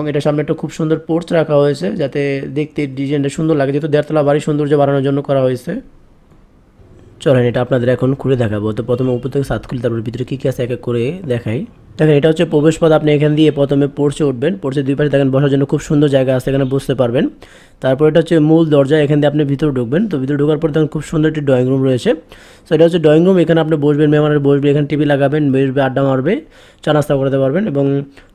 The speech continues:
হাতের বাম পাশে রয়েছে একটি রুম, যেটা আপনি চাইলে মাস্টার বেডরুম হিসেবে ব্যবহার করতে পারেন, কেননা এর সাথে রয়েছে একটি অ্যাটাচ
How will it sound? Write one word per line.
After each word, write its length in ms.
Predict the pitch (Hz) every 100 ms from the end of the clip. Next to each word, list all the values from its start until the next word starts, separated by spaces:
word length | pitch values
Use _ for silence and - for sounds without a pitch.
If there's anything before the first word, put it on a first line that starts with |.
| 135
হাতের 200 | 135 143
বাম 160 | 147 156
পাশে 140 | 170
রয়েছে 180 | 175 160
একটি 120 | 165 160
রুম, 120 | 160 220
যেটা 120 | 151 147
আপনি 160 | 143 147 143 139 151
চাইলে 220 | 139 139 139
মাস্টার 280 | 139 - 160
বেডরুম 200 | 147 143 151
হিসেবে 160 | 156 139
ব্যবহার 200 | 139 143
করতে 160 | 143 147
পারেন, 160 | 151 165 175
কেননা 300 | 147 139 139
এর 60 | 139
সাথে 120 | 143
রয়েছে 160 | 151 147
একটি 100 | 151
অ্যাটাচ 220 | 139 143